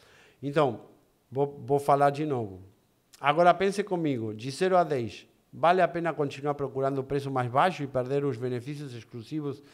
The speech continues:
que eu estou passando para você? Essa seria a pergunta, né? Então, tem um bônus que, que, que joga muito nessa pergunta. Vou ler de novo para você.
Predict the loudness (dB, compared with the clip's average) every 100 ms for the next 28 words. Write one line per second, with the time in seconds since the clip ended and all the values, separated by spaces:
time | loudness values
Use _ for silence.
0 | -20 _ -10 -6 -6 -6 -8 -6 -6 -4
1 | -6 -6 -6 -8 -18 _ _ _ _ _
2 | _ _ -10 -8 -8 -6 -4 -2 -2 -4
3 | -4 -6 -10 -10 -12 _ _ _ _ _
4 | _ -2 0 2 4 4 4 4 6 4
5 | 2 -2 -8 -20 _ _ _ -4 2 2
6 | 2 -2 -8 -4 -2 -2 -4 -8 -12 -16
7 | -20 _ _ -8 -8 -8 -10 0 2 4
8 | 2 2 0 -2 -4 -4 -4 -6 -4 -2
9 | -2 -2 -4 -4 -16 _ _ _ 2 4
10 | 4 2 2 0 -2 -2 0 0 0 -2
11 | -8 -10